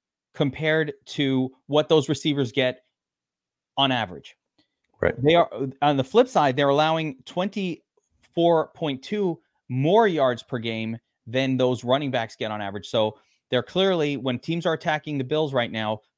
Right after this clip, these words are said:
Speaker 1: for whatever the reasoning being, and some of this is, listen, we're only three weeks into a season. This is noise, but, um, they certainly have been more vulnerable,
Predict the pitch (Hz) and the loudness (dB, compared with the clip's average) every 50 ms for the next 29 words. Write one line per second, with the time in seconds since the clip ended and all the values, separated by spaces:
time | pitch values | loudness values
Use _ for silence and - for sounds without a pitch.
0 | _ - - - 131 123 120 117 123 120 123 143 165 185 185 180 180 175 185 220 | _ -18 -6 0 2 2 4 4 4 4 4 4 2 2 2 0 0 0 0 0
1 | 220 185 175 151 127 117 110 120 117 113 110 110 107 123 - 170 170 190 190 185 | -2 -2 -2 -2 -2 -4 -4 -4 -4 -4 -4 -6 -6 -4 -2 0 0 0 0 -2
2 | 180 175 - - - 143 139 135 127 135 - _ _ _ _ _ _ - 127 135 | -4 -6 -8 -6 -2 -2 0 -2 -2 -6 -14 _ _ _ _ _ _ -2 -2 -2
3 | 131 - 110 101 98 107 107 113 120 117 107 - - _ - - 117 131 143 143 | -2 -2 -6 -4 -2 0 2 2 2 0 -4 -6 -12 _ -10 -4 0 0 2 2
4 | 147 131 - 151 131 - - 110 98 - - 208 220 214 170 190 175 170 160 151 | 0 0 -2 -4 -6 -4 -4 -6 -6 -4 -4 -2 -2 -2 -2 -2 -2 -4 -4 -6
5 | - _ _ _ _ _ _ 135 143 135 - 131 113 - 143 151 151 147 147 147 | -10 _ _ _ _ _ _ -6 -6 -4 -4 -6 -4 -2 0 2 2 2 0 -2
6 | 135 - - _ _ _ _ - 123 120 117 113 - - 117 113 113 113 113 113 | -4 -8 -16 _ _ _ _ -2 2 2 2 2 0 -2 -2 -2 -2 -2 -4 -6
7 | - _ - 131 127 117 - - 165 156 143 123 143 147 131 131 127 117 123 120 | -10 _ -8 -6 -6 -4 -4 -2 -2 -4 -2 -4 -6 -6 -4 -4 -6 -4 -4 -4
8 | 120 117 117 117 110 107 113 113 117 117 113 110 104 113 107 104 104 104 | -2 0 0 0 0 0 0 -2 0 0 -2 -2 -2 -2 -2 -2 -2 -4